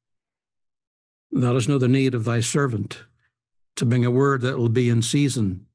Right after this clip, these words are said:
that will indeed move thy people to call upon thy name and to draw nigh to thee. Grant that, we pray, this day. May we all know thy presence right where we are.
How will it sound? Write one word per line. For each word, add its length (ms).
that 240
will 120
indeed 600
move 380
thy 180
people 420
to 120
call 300
upon 340
thy 180
name 320
and 100
to 80
draw 280
nigh 240
to 120
thee. 360
Grant 340
that, 180
we 140
pray, 240
this 240
day. 400
May 140
we 160
all 240
know 180
thy 220
presence 580
right 220
where 160
we 140
are. 440